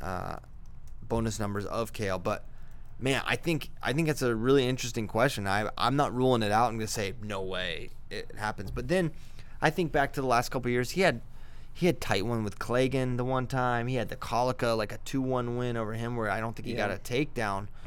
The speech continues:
Speaker 2: No, he
Speaker 1: So,
Speaker 2: didn't.
Speaker 1: so, you know, maybe he drops one of those. And then, you know, basically if you lose a match, you're kind of out of the goat conversation unless you do something really unique, uh, kinda like Dake did.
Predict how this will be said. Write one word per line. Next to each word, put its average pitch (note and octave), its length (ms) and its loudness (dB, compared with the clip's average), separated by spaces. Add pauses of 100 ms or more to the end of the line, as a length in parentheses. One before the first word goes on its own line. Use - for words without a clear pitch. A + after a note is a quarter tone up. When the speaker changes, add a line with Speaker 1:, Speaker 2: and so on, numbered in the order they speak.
(120)
Speaker 2:
No, A#2+ 140 0
he A#2 120 -2
Speaker 1:
So, C#3 120 6
Speaker 2:
didn't. A#2+ 140 0 (380)
Speaker 1:
so, B2+ 640 6 (580)
you F3 100 2
know, G3+ 240 6
maybe G3 280 4
he F#3 140 0
drops - 380 2
one G#2 140 0
of F#2 80 -4
those. F2 300 -2
And F#2+ 100 -4
then, G2 240 -4 (220)
you C#3+ 80 2
know, C3+ 80 8
basically D#3+ 340 4
if A#2+ 100 2
you D3 120 2
lose B2 280 2
a A2+ 60 2
match, G#2+ 320 0
you're G#2+ 80 -4
kind G#2 180 -2
of F#2+ 80 -4
out F#2 220 2
of F2 100 -4
the G#2 100 -6 (300)
goat F2 220 -4
conversation F#2 640 -6
unless G2 180 -6
you G#2 60 -4
do G2+ 120 -6
something F#2+ 440 -8 (580)
really F#2+ 440 -4 (120)
unique, F#2 600 -8 (640)
uh, F#2 140 -2
kinda G2+ 220 -4
like F2 200 -4
Dake F#2 360 -4
did. C#2+ 260 -6